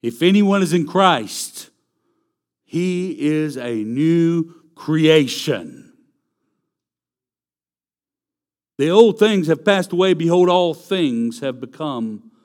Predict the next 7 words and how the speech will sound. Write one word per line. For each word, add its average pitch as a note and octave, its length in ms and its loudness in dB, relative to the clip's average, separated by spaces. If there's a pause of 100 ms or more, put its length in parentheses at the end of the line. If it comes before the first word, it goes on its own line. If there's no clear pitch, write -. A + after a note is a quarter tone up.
(340)
new. G#2+ 460 -12 (1900)
Revelation, D#3+ 680 0
"I D#3 160 2
am D3+ 160 0
making E3 340 0
all D#3 440 0
things A2+ 1000 -4